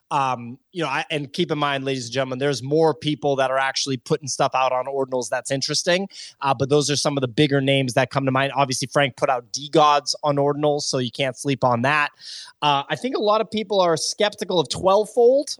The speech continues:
on ordinals, given the high price that they sold at, but obviously it is Yuga Labs. Um, we've never seen Yuga Labs have exposure to fine art before, and obviously they're a video game studio at this point, so I don't know how that one's gonna, you know, shake out, but it is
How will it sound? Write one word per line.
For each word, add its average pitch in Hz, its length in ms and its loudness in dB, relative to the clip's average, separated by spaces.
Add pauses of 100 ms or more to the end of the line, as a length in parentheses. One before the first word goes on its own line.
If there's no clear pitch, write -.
(100)
on 202 160 2
ordinals, 226 440 2
given 196 280 0
the 180 80 0
high 190 300 0
price 185 440 -2
that 208 140 -4
they 156 80 0
sold 190 320 0
at, 262 180 0
but 160 100 0
obviously 143 380 -2
it 135 80 -2
is 135 220 -2
Yuga 139 240 2
Labs. 151 520 -2 (360)
Um, 135 420 0 (100)
we've 160 160 0
never 190 180 4
seen 185 180 2
Yuga 185 180 2
Labs 175 340 2
have 160 200 0
exposure 170 420 -2
to 151 180 0
fine 165 280 2
art 165 240 2
before, 214 440 0
and 156 120 0
obviously 147 300 -4
they're 143 120 4
a 135 60 0
video 156 400 2
game 143 400 -4 (300)
studio 208 840 4
at 190 140 0
this 202 160 0
point, 247 300 2
so 180 100 4
I 165 60 4
don't 160 180 0
know 156 220 6
how 160 180 2
that 151 220 2
one's 156 180 -2
gonna, 143 200 0 (200)
you 147 140 -2
know, 127 80 2
shake 156 340 2
out, 185 320 4
but 139 240 0
it 143 140 -2
is 156 280 2